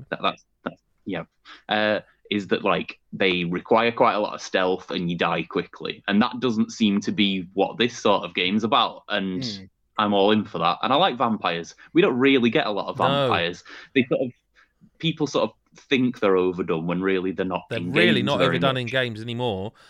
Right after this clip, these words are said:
Speaker 3: We're, you know, I mean, think
Speaker 1: No.
Speaker 3: about how much people want Soul Reaver and Legacy of Kain back. That, that
Speaker 1: Totally.
Speaker 3: Yeah.
Speaker 1: When's
Speaker 3: So
Speaker 1: the last time anyone talked about Castlevania, really? Like,
Speaker 3: Castlevania,
Speaker 1: all the
Speaker 3: yeah.
Speaker 1: things that involve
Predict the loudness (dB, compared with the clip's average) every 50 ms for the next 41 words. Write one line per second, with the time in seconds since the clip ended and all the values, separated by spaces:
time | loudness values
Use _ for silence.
0 | -16 _ -6 -6 -4 -4 -2 -2 0 0 0 0 -2 -4 -6 -4 0 2 2 4
1 | 4 4 2 2 0 -2 -4 -6 -8 -10 -10 -10 -8 -6 -6 -6 -6 -6 -6 -4
2 | -2 -2 0 0 -2 -2 -2 -4 -4 -4 -4 -4 -4 -4 -6 -8 -8 -8 -6 -4
3 | -4 -4 -4 -2 -4 -4 -4 -4 -8 -12 -14 -14 -14 -14 -18 -20 -20 -20 -20 -20
4 | -20 -20 -20 _ -20 _ _ _ -20 -12 _ 0 2 2 4 4 4 4 2 2
5 | 2 -4 _ _ _ _ _ -20 -20 -20 _ _ _ -18 -14 -14 -12 -12 -14 -12
6 | -6 0 2 4 4 4 2 0 0 -2 -2 -2 -2 0 0 0 -2 -2 -2 -2
7 | -2 -2 -2 -2 0 0 0 0 0 -2 -4 -4 -2 -2 0 2 2 2 0 0
8 | -2 -4 -4 -2 -2 0 0 -2 -2 -4 -2 0 0 0 0 -2 -4 -6 -4 0
9 | 2 2 2 2 2 2 4 4 4 4 4 2 -2 -2 0 2 2 2 2 0
10 | -4